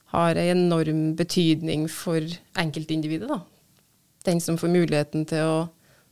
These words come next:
skape noe, tror jeg underveis i den prosessen vil skjønne, da,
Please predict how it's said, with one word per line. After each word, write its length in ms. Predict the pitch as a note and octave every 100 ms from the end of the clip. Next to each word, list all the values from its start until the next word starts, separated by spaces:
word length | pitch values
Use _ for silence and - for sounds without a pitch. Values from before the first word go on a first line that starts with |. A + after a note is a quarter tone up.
| -
skape 480 | - F3+ D#3+ - G3+
noe, 220 | A#3 A3+ -
tror 240 | F#3+ F3
jeg 260 | D#3 D#3 F3+
underveis 540 | F3 D#3+ D#3 D#3 D#3 -
i 80 | F3
den 120 | E3
prosessen 640 | E3+ - D#3 - - D#3
vil 220 | D#3+ D#3 D#3+ - _ _ _ _ _ _ _ _ _ _ _ _ _ _ _ _ _ _ _ _ _ _ _
skjønne, 540 | - - F#3 E3+ C4
da, 120 | A#3+